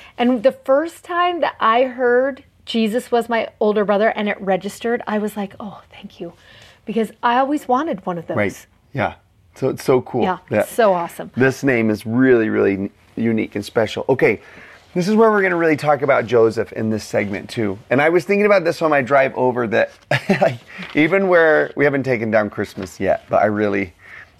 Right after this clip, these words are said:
Speaker 2: by the time you watch this video, I think we, <laughs> but, um, just, like, looking at the nativities and thinking about them, that I was thinking to myself that, like, do you know what's interesting is, like, y-, sometimes in a nativity set, you don't even know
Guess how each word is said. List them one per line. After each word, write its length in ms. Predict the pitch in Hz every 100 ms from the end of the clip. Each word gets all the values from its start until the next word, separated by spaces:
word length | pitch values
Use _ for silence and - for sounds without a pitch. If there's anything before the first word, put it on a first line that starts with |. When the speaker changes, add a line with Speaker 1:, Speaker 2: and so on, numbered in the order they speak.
| _ -
Speaker 2:
by 120 | 131
the 80 | 147
time 220 | 180 185
you 80 | 185
watch 240 | 160 135 117
this 180 | 120
video, 400 | 104 123 107 98 -
I 140 | 190
think 260 | 107 135 110
we, 160 | 110 107 -
<laughs> 840 | - 320 - 415 - - 339 - -
but, 320 | 190 151 - - - 208 -
um, 400 | 170 165 139 113 - - - _ -
just, 240 | 214 233
like, 260 | 254 240 -
looking 320 | 196 190 208
at 120 | 170
the 160 | 165 160
nativities 760 | 151 160 139 147 131 143 147 147
and 160 | 139 123
thinking 260 | 135 139
about 260 | 135 131 117
them, 180 | 147 139
that 100 | 127
I 80 |
was 160 | 123 -
thinking 240 | 170 220
to 60 | 220
myself 440 | 220 175 180 156
that, 140 | 135 -
like, 200 | 135 - - - - _ -
do 80 | 254
you 20 |
know 40 |
what's 100 | 349
interesting 440 | 214 214 - 226 214
is, 140 | 165
like, 260 | 165 135 -
y-, 160 | 160 - _ -
sometimes 500 | 220 240 269 277 254
in 100 | 220
a 60 |
nativity 500 | 185 165 185 175 170
set, 200 | 143 160
you 120 | 151 185
don't 140 | 196
even 280 | 190 156 117
know 280 | 120 90